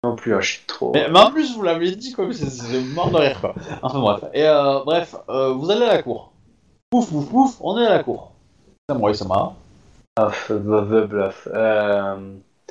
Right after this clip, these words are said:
Speaker 1: Ah, attends,
Speaker 2: Ah,
Speaker 1: je,
Speaker 2: nous,
Speaker 1: je sais pas quoi
Speaker 2: nous
Speaker 1: dire.
Speaker 2: sommes ravis de vous voir enfin, euh, Samurai Sama. Je pense que votre, euh, geisha, euh, est très attendu afin de démontrer ses, ses talents, euh,
Speaker 1: Oui.
Speaker 2: psycho.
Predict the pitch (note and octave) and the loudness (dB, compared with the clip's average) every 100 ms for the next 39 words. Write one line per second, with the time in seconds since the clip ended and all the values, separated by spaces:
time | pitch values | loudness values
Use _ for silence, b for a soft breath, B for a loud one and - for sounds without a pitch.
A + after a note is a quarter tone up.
0 | _ - D3 C#3 F3 F3 D#3+ C#3 - - | _ 4 4 6 2 2 0 -6 -10 -14
1 | - - - B2+ B2+ C#3 B2+ D#3+ D3+ E3 | -16 -16 -12 -6 -4 -2 4 4 6 2
2 | G#3 D3+ C#3+ C#3+ B2 C#3 - A#3+ E3 A#2 | 0 -12 -8 0 2 0 -4 -4 -4 -4
3 | G#2+ - G#2+ G#2+ G#2 G#2+ A2 G#2 F#2+ G2+ | -6 -10 -6 -6 -6 -6 -2 0 -2 -8
4 | - C#3 - - G2+ G2+ - F#2+ F#2+ - | -4 -4 -4 -4 -2 -2 -2 -4 -4 -12
5 | b b b b b - B2 - D#3+ D3 | b b b b b 2 2 4 4 4
6 | C3+ A#2 G2+ F#2+ F2+ G2+ G#2 - _ _ | 4 2 -2 -4 -6 -8 -8 -12 _ _
7 | _ _ _ - E3 C#3+ C3 A#2 A#2+ D#3+ | _ _ _ 0 2 2 0 -4 -6 -2
8 | D#3 - G#2+ G2+ G2 F#2+ G#2 - D3 - | -2 -2 -4 -4 -8 -8 -8 -2 -2 0
9 | F#2+ F#2 F#2+ F#2+ G2+ A2 A2 F#2+ D#2 D#2+ | -4 -4 -6 -4 0 2 0 -2 -4 -6
10 | - - - _ G#2+ - _ _ _ - | -10 -14 -20 _ -14 -14 _ _ _ -2
11 | C#3 G#2 | 4 4